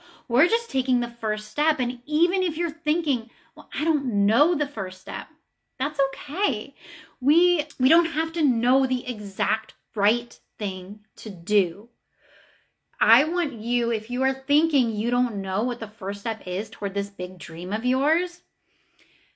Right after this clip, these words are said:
just take your first inspired step.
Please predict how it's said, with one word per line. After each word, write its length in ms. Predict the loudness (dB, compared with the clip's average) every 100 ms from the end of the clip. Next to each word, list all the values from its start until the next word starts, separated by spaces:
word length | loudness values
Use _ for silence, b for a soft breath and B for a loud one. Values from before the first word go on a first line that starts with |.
| _
just 260 | -4 -4 -2
take 300 | 0 0 0
your 120 | -6
first 420 | -2 -4 -4 -10 -2
inspired 880 | -2 -2 -8 -6 -2 0 -2 -4 -12 -16
step. 460 | -10 -6 -6 -6